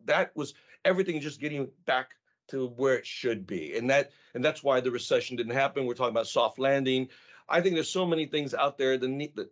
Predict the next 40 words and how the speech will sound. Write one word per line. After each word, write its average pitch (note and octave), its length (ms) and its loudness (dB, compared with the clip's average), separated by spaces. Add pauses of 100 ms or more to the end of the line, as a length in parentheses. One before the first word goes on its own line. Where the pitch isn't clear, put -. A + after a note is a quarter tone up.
again, C3+ 340 2
what C#3 160 2
happened E3+ 340 -2
to C3 60 -2
the C3 60 -12
pandemic B2+ 480 0
was A#2 160 -6
so D#3 340 2
unique C#3 680 -4
and A2+ 120 -6
so C#3 220 0
shocking, C3+ 680 -2
and A2+ 80 -4
it A2 60 -6
created C#3 400 -2
so E3+ 260 2
many D3+ 380 0 (680)
issues D3 520 2
around C3+ 420 4
the C3+ 80 4
world C3 420 6
on A#2+ 260 0
various D3 400 2
levels, B2+ 280 4
from A#2 160 -8
labor C#3 420 4
to - 120 -16
supply C3 720 2
to, G#2+ 180 -6 (300)
you B2+ 120 0
know, A2+ 140 2 (160)
everything D#3 460 2
was B2 180 0
out A2+ 180 2
of G#2+ 80 -8
whack. G2 380 -2 (260)
Now C#3+ 220 0
you're D3+ 120 0
getting C3+ 280 -4
that, C3+ 260 0